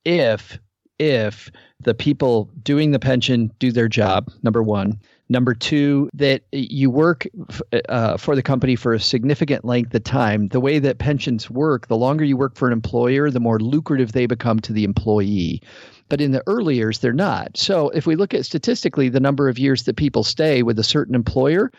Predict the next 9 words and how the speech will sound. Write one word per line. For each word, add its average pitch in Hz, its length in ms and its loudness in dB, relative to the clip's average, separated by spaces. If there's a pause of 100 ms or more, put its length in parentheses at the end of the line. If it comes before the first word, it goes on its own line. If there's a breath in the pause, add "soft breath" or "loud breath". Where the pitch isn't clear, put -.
(340 soft breath)
the 139 100 0
pension 175 400 0
gets 143 240 0
more 131 160 0
difficult. 113 540 -2
The 139 100 0
second 220 400 0
thing 135 200 2
is, 120 340 0